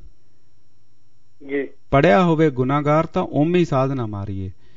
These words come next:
Speaker 2: ਤੇ ਜੇ,
Speaker 1: ਜੀ।
Speaker 2: ਅਹ, ਫਤਵਾ ਪੜ੍ਹਨ ਵੇਲੇ ਤੁਸੀਂ ਕਿਸੇ ਜਿਹੜਾ ਗੁਨਾਹਗਾਰ ਹੈ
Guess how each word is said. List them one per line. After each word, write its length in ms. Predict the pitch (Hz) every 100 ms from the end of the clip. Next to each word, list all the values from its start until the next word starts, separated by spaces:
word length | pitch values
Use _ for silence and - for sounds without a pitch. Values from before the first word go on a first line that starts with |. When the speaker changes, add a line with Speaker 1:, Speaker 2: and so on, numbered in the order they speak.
| - - -
Speaker 2:
ਤੇ 60 |
ਜੇ, 360 | 139 139 170 185
Speaker 1:
ਜੀ। 340 | - - 117
Speaker 2:
ਅਹ, 420 | 107 - - 127
ਫਤਵਾ 460 | 135 - 135 151 170
ਪੜ੍ਹਨ 340 | 160 147 180
ਵੇਲੇ 420 | 165 143 131 151 175 - - - -
ਤੁਸੀਂ 220 | 143 165
ਕਿਸੇ 380 | 151 143 156 151
ਜਿਹੜਾ 220 | 131 139 151
ਗੁਨਾਹਗਾਰ 640 | 127 147 170 143 127 120
ਹੈ 180 | 127